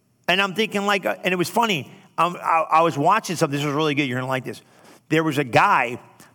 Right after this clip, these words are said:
that they were, they were, the scouts were looking at him as a football player, and they didn't mention names, but it was really, re-, really iro-, really cool story, right? The guy was like, "Man, this kid's talented. He's got everything going for him. He's got all the skills.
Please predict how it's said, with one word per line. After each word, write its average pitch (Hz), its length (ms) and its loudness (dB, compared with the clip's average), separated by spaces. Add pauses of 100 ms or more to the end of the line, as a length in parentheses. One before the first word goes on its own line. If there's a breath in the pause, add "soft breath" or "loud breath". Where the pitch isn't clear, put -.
that 151 220 0
they 156 120 2
were, 147 160 -4
they 147 200 -4
were, 139 160 -6
the 139 180 -6
scouts 185 460 2
were 175 80 -4
looking 165 240 -2
at - 20 -2
him 151 80 -4
as 135 100 -4
a 143 80 -4
football 139 360 -4
player, 117 280 -6 (260 loud breath)
and 143 140 -2
they 156 80 0
didn't 170 140 -4
mention 143 260 -4
names, 139 280 -4
but 123 100 -6
it 123 40 -4
was 120 100 -6
really, 151 260 0
re-, 143 160 -2
really 175 320 0
iro-, 143 340 0
really 170 300 0
cool 143 200 -4
story, 123 360 -4
right? 113 240 -2 (400 loud breath)
The 143 80 -2
guy 170 240 4
was 165 160 -6
like, 143 160 0
"Man, 139 180 -2
this 135 120 -6
kid's 127 260 -2
talented. 175 680 0
He's 143 160 -2
got 135 200 2
everything 135 380 -2
going 175 340 2
for 165 320 -2
him. 151 100 -2
He's 135 140 -4
got 131 260 0
all 165 300 2
the 160 80 -4
skills. 180 560 2